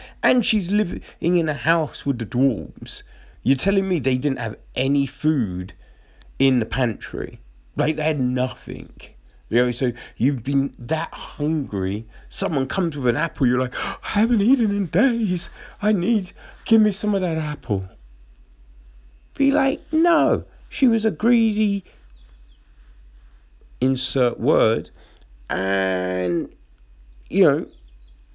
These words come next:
she nearly died. <laughs> So,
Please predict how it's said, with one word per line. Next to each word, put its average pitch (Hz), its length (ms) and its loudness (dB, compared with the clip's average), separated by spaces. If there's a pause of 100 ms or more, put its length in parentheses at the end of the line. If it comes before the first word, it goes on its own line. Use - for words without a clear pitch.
(420)
she 190 240 -2
nearly 196 280 2
died. - 560 0 (340)
<laughs> - 360 -6
So, 185 320 2